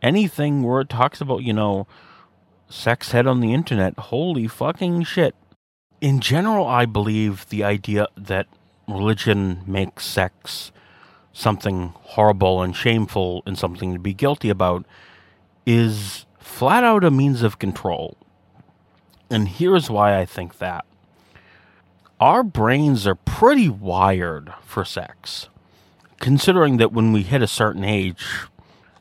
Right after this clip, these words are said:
there's a lot of hormones that cause a lot of trouble for a lot of people during those age, uh, periods, where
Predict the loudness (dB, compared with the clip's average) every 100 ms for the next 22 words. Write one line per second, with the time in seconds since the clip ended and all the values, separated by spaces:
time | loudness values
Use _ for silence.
0 | _ -2 0 2 2 2 2 2 -2 -2
1 | 0 0 0 -2 -4 -8 -8 -2 -2 -2
2 | -6 -6 -4 0 4 6 6 2 2 4
3 | 4 2 -6 -6 -2 0 0 -2 -2 -4
4 | -2 2 4 4 2 -2 -6 -4 -4 -4
5 | -6 -16 -20 -20 _ 0 2 2 2 0
6 | 0 -2 -2 -4 -6 -8 -6 -6 -8 -12
7 | -18 -14 -8 -8 -6 -10 -12 -20 _ -20
8 | -20 -20 -20 _ _ _ _ 0 2 4
9 | 4 4 2